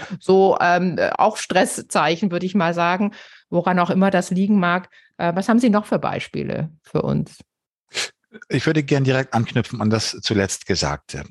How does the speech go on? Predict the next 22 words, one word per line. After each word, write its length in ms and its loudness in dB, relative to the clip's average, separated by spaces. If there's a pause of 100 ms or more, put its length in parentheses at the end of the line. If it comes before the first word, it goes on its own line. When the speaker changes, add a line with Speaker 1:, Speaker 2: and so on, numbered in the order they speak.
Speaker 2:
Wenn 420 0
Kinder 640 0
aus 480 0
dem 160 0
Umgang 320 0
mit 120 2
dem 100 0
anderen 300 0
Elternteil 540 0
zurückkommen, 600 0
dann 300 2
wird 220 -2
häufig 280 -4
berichtet, 400 -2
dass 120 -6
sie 160 -2
Auffälligkeiten 560 -6
zeigen, 320 -10
wird 140 -14
wieder 140 -2
eingenässt, 540 -2
Enuresis. 640 0